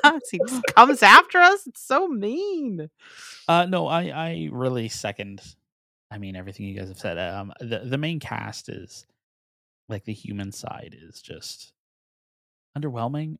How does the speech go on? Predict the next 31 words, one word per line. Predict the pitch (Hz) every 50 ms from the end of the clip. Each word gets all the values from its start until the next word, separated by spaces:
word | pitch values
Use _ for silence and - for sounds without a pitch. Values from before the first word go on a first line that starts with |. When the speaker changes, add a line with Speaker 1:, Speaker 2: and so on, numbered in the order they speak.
| _ -
Speaker 2:
I, | 135 -
I, | - 123 131
I, | 131 101 113 131 127 - -
I | 120 123
believe | 120 127 139 175 220 285 - -
I, | 110 107 98 - - _
I | - - - -
don't | 151 175 220 220
know | 190 180
if | - -
I | 104
put | - - - - - -
this | 120 110 - - -
in, | _ _ _ _ 110 _ _ _ _ _ _ _ _ _ _ _ _ -
like, | - 101 -
our | - 92 -
group | _ - 92 92 92 98 _
chat | - - - 107 110 117 - - -
after | 107 - - - - - -
I | 107 98 95
watched | - - 107 - - - - -
it. | - 98 - _ _ _ _ _ _ _ _ _ _ _ _ _ _ _ _ _ _ _ _ -
I | -
had | - 165 190
a | 196
really | 151 113 117 110 110 110 110
hard | 101 - - 110 104 101 101 -
time | - - 98 95 98 104
watching, | 104 - - - 113 - - 117 110 110 110 113 117 123 135 _ _ _ _ -
uh, | 120 110 110 113 117 -
Riley. | - 110 107 113 120 131 135 147 156 160